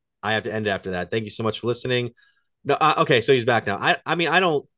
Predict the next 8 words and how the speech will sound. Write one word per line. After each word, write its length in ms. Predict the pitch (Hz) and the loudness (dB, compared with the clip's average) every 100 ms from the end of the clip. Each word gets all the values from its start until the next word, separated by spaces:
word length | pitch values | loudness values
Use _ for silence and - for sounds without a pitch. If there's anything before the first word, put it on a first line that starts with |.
| _ _ _ _ _ _ | _ _ _ _ _ _
I 80 | 139 | -2
don't 120 | 165 | 0
like 160 | 131 135 | 0 -4
candy 240 | 147 147 | -4 -4
corn 260 | 143 147 147 | -4 -4 -2
very 160 | 143 147 | -2 -2
much. 500 | 147 160 - - - | -4 -6 -10 -14 -12
Um, 540 | 107 110 110 107 107 | -4 -2 0 -2 -6